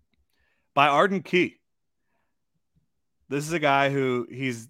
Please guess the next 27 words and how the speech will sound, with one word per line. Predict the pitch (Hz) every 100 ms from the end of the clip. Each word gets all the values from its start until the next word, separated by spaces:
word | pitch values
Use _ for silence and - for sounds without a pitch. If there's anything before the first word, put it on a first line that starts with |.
| _
he's | 139 123
in | 131
a, | 127
been | 107 139
in | 135 120
a |
bigger | 95 123 135 156 143
role | 131 123 120
this | 117 117 -
year | 117 113 113 110
than | 110
he | 113
has | 104 110 110 110
in | 110
the | 101
past, | 107 101 107 - - _
um, | 113 107 202 196 95 - _ _ _ _ _ _ _ _
for | 127
the | 113
Jaguars. | 104 113 113 113 110
Part | - 135 123
of |
that's | 123 120 -
due | 123
to | 117
injury, | 110 117 113 110 107 110 110 110 98
uh, | 104 101 101